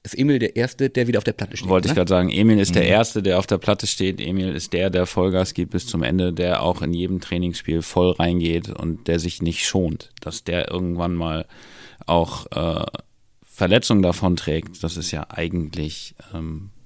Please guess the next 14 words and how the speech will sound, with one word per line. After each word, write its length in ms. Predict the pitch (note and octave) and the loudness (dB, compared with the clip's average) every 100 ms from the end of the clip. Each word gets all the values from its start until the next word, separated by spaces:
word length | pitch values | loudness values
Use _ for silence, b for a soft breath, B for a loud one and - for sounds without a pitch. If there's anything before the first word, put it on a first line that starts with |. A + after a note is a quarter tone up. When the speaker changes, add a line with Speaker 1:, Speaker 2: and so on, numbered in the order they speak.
| - - - - _ _ _ - | -20 -20 -20 -20 _ _ _ -20
Speaker 2:
vorhersehbar. 840 | - D#2 D#2+ F#2 D2 C2 E2+ F2+ - _ | -8 -4 -2 -2 -4 -8 -12 -16 -20 _
Speaker 3:
Mhm. 240 | F2 E2+ F2 - - - | -2 -2 -4 -10 -20 -12
Zumindest 380 | - F#2+ F#2 - | -2 2 2 0
irgendwie 340 | F#2 F#2 F2+ C#2+ | -2 0 0 0
einkalkuliert 720 | F2+ - F2 E2 E2+ E2+ D#2+ | -2 -2 -2 -2 -2 -2 -4
vielleicht 340 | F2 E2 - | -4 -4 -4
auch, 200 | D#2 E2+ | -6 -6
ne? 180 | F2+ G2 | -6 -6
Oder 260 | F2+ F2+ F2 | -4 -2 -2
ja, 280 | E2+ F#2+ | 0 2
es 100 | G#2+ | 2
ist 140 | G#2 - | 0 0
ja 120 | G2 | 0
immer, 360 | F#2 G2+ F#2 | 0 0 -2